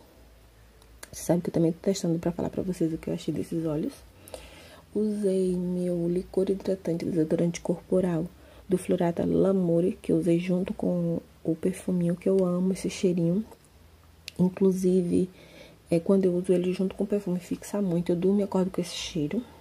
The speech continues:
apesar de muitas pessoas falarem que ele não fixa muito. De banho, sabonete. Eu usei o meu mel para banho do Pillow Jess,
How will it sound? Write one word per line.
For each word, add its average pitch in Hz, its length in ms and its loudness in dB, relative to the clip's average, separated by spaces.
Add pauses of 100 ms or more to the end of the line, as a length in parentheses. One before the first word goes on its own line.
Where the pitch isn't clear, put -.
(200)
apesar 180 280 0
de 180 80 0
muitas 196 220 0
pessoas 196 300 -8
falarem 180 300 0
que - 100 -4
ele 175 100 2
não 190 120 2
fixa - 400 -2
muito. 160 420 -2 (2000)
De 208 240 -4
banho, 185 360 -4
sabonete. - 840 -6 (3000)
Eu 196 180 0
usei 190 480 -2 (2250)
o 196 160 0
meu 180 440 2
mel 175 260 2
para 196 220 -2
banho 175 320 0
do 180 80 0
Pillow 185 260 -2
Jess, 170 500 -2